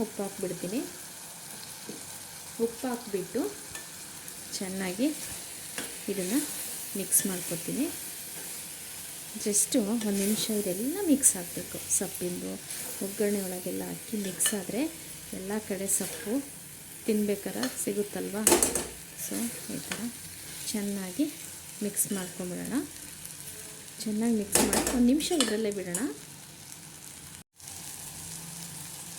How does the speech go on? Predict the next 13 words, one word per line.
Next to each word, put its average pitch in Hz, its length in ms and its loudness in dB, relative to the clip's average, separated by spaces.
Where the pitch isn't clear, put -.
So, 285 60 6
ನೋಡಿ, 233 200 6
ಈ - 20 6
ಲೋಟದಲ್ಲಿ 220 400 4
ನಾನು 202 180 -2
ಅಕ್ಕಿ 226 300 4
ತೊಗೊಂಡಿದ್ದೆ, 196 480 0
ಅದು - 120 -4
ಒಂದು 214 180 8
ಲೋಟ. 185 180 2
So, 277 80 8
ಎರಡು 208 240 4
ಲೋಟ 214 160 2